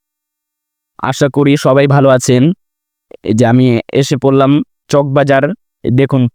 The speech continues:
চকবাজারে এই ফলটি বেশি দেখা যায় পুরান ঢাকায়। চকবাজারে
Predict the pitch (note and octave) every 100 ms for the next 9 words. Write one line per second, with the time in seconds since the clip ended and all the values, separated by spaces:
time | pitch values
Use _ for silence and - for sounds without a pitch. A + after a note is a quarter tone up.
0 | - C#3+ C#3+ C3+ C#3+ C#3+ C3+ D#3+ - _
1 | _ _ _ _ _ _ _ _ - D#3
2 | D#3+ D#3 D3+ - D3 D3 - C3 C#3 -
3 | C#3 C3+ C#3 C3+ D3 D3 C#3 C#3 C#3 B2+
4 | C3 B2+ C3 _ _ _ _ _ _ _
5 | _ _ _ _ _ _ _ _ _ _
6 | _ _ _ _ _ _ _ _ _ _
7 | _ - D#3 D#3 D3+ D#3 D3+